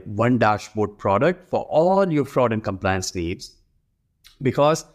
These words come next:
we have done the hard work of integrating all those thirty to forty different data partners. We, in fact, give you the raw data that comes from all those partners as well. However, what we do is we add in our secret sauce of our device and behavior data,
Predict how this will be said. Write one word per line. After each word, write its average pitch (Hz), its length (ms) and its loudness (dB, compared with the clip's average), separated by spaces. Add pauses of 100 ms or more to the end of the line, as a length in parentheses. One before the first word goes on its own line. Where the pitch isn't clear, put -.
(340)
we 131 120 2
have 180 100 2
done 175 160 2
the 156 60 0
hard 135 320 -2
work 113 200 0
of 120 140 -2
integrating 120 640 0 (160)
all 143 240 2
those 135 180 0
thirty 127 300 0
to 117 80 -2
forty 110 260 0
different 104 420 -2 (400)
data 104 220 2
partners. 92 540 -2 (480)
We, 120 120 2
in 131 80 2
fact, 160 360 0
give 202 160 2
you 247 100 4
the 175 100 4
raw 131 160 2
data 113 380 2
that 104 160 -2
comes 107 240 0
from 98 180 0
all 90 140 2
those 90 220 -4
partners 95 440 -2
as 110 140 0
well. 143 300 0 (440)
However, 143 380 0
what 135 200 0
we 135 120 0
do 196 240 2
is 123 220 2 (360)
we 131 280 2
add 151 260 0
in 147 220 0
our 160 180 4
secret 120 340 -4
sauce - 440 -2 (120)
of 107 200 -2
our 131 280 2
device 110 440 -2
and 107 100 -4
behavior 98 380 0
data, 90 340 -4